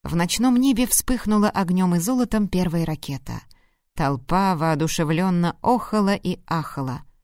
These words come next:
Где-то позади толпы Кейтлин пыталась сосредоточиться на фейерверке.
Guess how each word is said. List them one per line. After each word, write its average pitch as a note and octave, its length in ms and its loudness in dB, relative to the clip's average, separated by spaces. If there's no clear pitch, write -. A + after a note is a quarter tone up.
Где-то A3+ 360 0
позади A#3 400 2
толпы G#3 460 0
Кейтлин B3+ 680 0
пыталась A3+ 460 0
сосредоточиться G3+ 880 -2
на G3 100 2
фейерверке. E3 760 -4